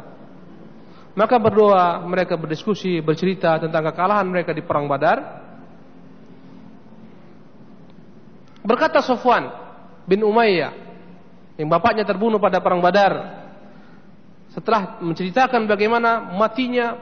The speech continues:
para pemimpin-pemimpin mereka, dia berkata, "Wallahi, inna fil aishi ba'dahum. Wallahi ma fil aishi ba'dahum khair." Demi Allah,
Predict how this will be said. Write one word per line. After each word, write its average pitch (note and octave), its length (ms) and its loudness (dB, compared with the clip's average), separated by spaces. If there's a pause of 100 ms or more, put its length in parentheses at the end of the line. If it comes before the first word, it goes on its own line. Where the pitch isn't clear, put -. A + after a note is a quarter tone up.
(120)
para A3+ 240 2
pemimpin-pemimpin A#3+ 640 -2
mereka, B3+ 320 2 (440)
dia G#3+ 160 2
berkata, G3+ 600 0
"Wallahi, F#3+ 720 2 (580)
inna G3+ 400 2
fil E3 180 -4
aishi F3+ 480 0 (1120)
ba'dahum. F3 720 0 (720)
Wallahi A3+ 560 2
ma C#4+ 240 4
fil A#3+ 220 -2
aishi A#3 500 -2
ba'dahum F3 460 0
khair." D#3+ 240 0
Demi F#3 240 -2
Allah, F3+ 500 0